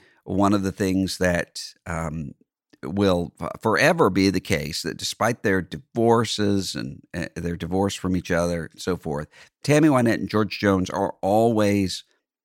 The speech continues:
linked together in the public mind.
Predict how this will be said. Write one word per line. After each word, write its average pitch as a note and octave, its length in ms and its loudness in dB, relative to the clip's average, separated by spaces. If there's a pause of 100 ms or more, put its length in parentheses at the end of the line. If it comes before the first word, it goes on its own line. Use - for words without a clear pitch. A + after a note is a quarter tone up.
(140)
linked A2 560 2
together F2 840 0 (200)
in F2+ 440 2
the F#2 120 0
public F2 460 -2
mind. D#2+ 400 -2